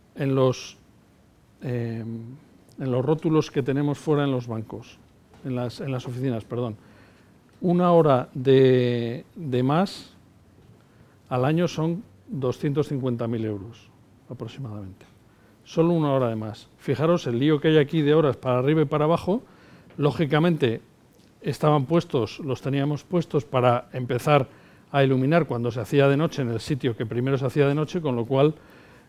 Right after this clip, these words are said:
eh, realmente las diferencias eran, eh, tremendas, ¿no? Y el ahorro, por tanto, eh, muy importante, aparte de un consumo de energía absurdo, etcétera, etcétera, ¿no?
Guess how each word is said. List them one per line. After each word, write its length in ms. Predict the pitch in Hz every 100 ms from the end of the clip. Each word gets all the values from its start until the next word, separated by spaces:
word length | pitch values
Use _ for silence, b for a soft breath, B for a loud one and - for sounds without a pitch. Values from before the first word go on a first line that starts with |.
| _
eh, 340 | - 135 127 -
realmente 560 | 127 127 131 131 131 143
las 160 | 143
diferencias 600 | 131 - 127 131 147 123
eran, 500 | 143 135 143 135 117
eh, 200 | 113 127 143
tremendas, 540 | 123 123 131 113 101
¿no? 160 | 120 208 _ _ B B B B _ _ _ _ _ _ _ _ _ 214
Y 160 | 147
el 120 | 139
ahorro, 360 | 123 123 139 139
por 160 | 143 131
tanto, 480 | 143 131 151 170 - -
eh, 240 | 131 127
muy 200 | 123 143
importante, 520 | 139 117 110 110 107 110
aparte 320 | 107 120 131
de 60 |
un 100 | 131
consumo 400 | 120 120 - 135
de 60 | 131
energía 320 | 127 - 139
absurdo, 600 | 120 - 165 151 151 170 - B B B -
etcétera, 360 | 139 131 123 110
etcétera, 340 | 127 110 110
¿no? 100 | 156